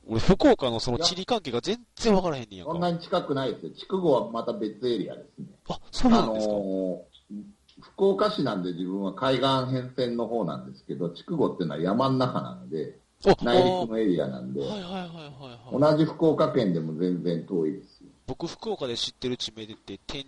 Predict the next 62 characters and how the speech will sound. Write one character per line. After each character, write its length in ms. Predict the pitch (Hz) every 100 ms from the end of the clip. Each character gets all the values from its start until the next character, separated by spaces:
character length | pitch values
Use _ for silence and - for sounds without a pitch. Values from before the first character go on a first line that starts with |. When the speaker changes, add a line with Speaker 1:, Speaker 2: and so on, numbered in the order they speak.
| 135
Speaker 1:
神 160 | 131
ぐ 120 | 131
ら 60 | 127
い 40 |
し 60 | 104
か 60 | -
知 80 |
ら 100 | 107
な 80 | 87
い 40 | 73
ん 20 |
で 60 |
す 100 | 71
け 60 | -
ど。 140 | - - _ _ _ _ _ _ _ _ _
Speaker 2:
<laughs> 0 |
ま 540 | - 143 170 - - - - - - 104
あ、 20 |
天 240 | 127 151 151
神 100 | 156
は 100 | 139
福 160 | - 147
岡 180 | 143 131
市 120 | 117
の 140 | 80
ど 100 | 76
真 180 | 82 82
ん 80 | 76
中、 220 | 69 -
Speaker 1:
ど 140 | -
真 100 | 131
ん 60 | 160
中 200 | 131 107
に 80 | 117
な 80 | 90
る 80 |
ん 40 | 80
で 60 |
す 100 | 80
か？ 140 | - - _ _ _ _ _ _ _ _ _
Speaker 2:
は 280 | - - - - _ -
い。 40 | 113
Speaker 1:
へ 280 | 107 107 107
え。 40 |
天 260 | - 226 247
神 220 | 196 220
は 120 | 240
ど 100 | 214 139
っ 20 |
ち 140 | -
が 80 | 120
近 200 | - 160
く 80 | -
な 100 | 87
る 60 | 85
ん 20 |
で 80 | -
す 100 | -
か？ 80 | - - _ _ _ _ _ _ _ _ _ _ _ _ _ _ _ _ _ _ _ _ _ _ _ _ _
Speaker 2:
天 340 | 147 180 190 180
神 320 | 180 185 180
は 140 | 170